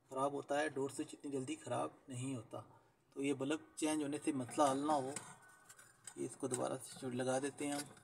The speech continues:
चूड़ी इसकी कुछ मॉडल पे यहाँ,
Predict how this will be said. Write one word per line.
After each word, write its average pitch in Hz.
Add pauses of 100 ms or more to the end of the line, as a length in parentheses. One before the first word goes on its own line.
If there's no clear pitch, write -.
(260)
चूड़ी 139
इसकी - (3750)
कुछ 139
मॉडल 135
पे 147
यहाँ, 131